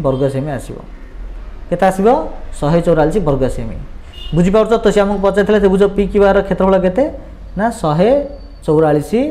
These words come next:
ବର୍ଗ ସେମି ଅଟେ। ଓକେ, ଏ ପ୍ରକାର ତିନି ନମ୍ବର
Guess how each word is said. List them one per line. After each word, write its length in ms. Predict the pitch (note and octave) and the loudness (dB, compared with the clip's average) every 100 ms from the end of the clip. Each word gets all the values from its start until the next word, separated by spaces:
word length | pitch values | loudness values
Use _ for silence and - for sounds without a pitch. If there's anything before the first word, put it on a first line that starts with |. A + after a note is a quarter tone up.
| D4+ - - - - - - - - - - - - - - C3+ | -6 -14 -20 -20 -20 -20 -20 -20 -20 -20 -20 -20 -20 -20 -8 -2
ବର୍ଗ 200 | C3+ D#3+ | 2 2
ସେମି 280 | F#3+ D3 F3 | 2 2 0
ଅଟେ। 280 | C3+ - F#2+ - - - - - - - - - - - - | -2 -4 -10 -12 -16 -14 -14 -14 -12 -12 -14 -14 -14 -16 -6
ଓକେ, 220 | D#3 F3+ B2 - - - - | -2 0 0 -4 -12 -10 -4
ଏ 40 | |
ପ୍ରକାର 260 | E3 F3 G3 F#3+ | 0 2 0 0
ତିନି 120 | F#3 | 2
ନମ୍ବର 160 | F#3 | 4